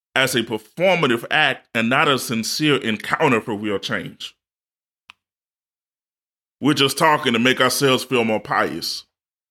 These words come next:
for having prayed about it. So yes, when, when we're doing that kind of back and forth, when we're not going to receive anything from God, even when he's giving it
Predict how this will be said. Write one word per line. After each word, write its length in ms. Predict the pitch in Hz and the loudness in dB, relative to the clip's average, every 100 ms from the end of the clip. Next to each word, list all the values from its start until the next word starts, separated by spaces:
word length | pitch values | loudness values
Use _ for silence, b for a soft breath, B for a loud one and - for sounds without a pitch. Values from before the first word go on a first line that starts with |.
| _ _ | _ _
for 80 | 104 | 0
having 320 | 117 107 104 | 2 0 -2
prayed 260 | 117 120 95 | 0 0 0
about 300 | 85 85 - | -4 -6 -8
it. 80 | - _ _ _ _ _ _ _ _ _ _ _ _ _ _ _ _ | -16 _ _ _ _ _ _ _ _ _ _ _ _ _ _ _ _
So 180 | - 135 | -2 0
yes, 320 | 135 156 139 | 4 2 2
when, 280 | 135 151 - - | 0 0 -2 -2
when 200 | 139 139 | 0 2
we're 220 | 165 160 | 2 0
doing 440 | 131 147 185 170 143 | 0 0 2 2 2
that 240 | 151 151 | 0 0
kind 280 | - 160 135 | -2 0 0
of 140 | 110 | 0
back 260 | 131 139 131 | 2 0 0
and 140 | 117 | -8
forth, 540 | - 185 151 110 104 _ - | -8 -2 0 0 -2 _ -8
when 220 | 113 110 | -4 0
we're 180 | 160 190 | 2 2
not 340 | 156 143 127 - _ _ - | 2 2 0 -8 _ _ -4
going 640 | 123 156 180 160 143 127 127 | 2 4 4 4 4 0 -2
to 260 | 139 120 | -4 -4
receive 440 | 117 - 170 151 127 | -4 -2 0 0 -2
anything 480 | 135 185 175 120 104 | 0 0 0 0 0
from 200 | 98 95 | -2 -4
God, 340 | 92 82 65 - _ _ | -2 -4 -6 -18 _ _
even 480 | 139 226 220 196 175 | 2 2 4 2 2
when 120 | 175 | 2
he's 220 | 175 175 | 0 -4
giving 360 | 139 175 226 113 | 0 0 0 -6
it 160 | 67 | -8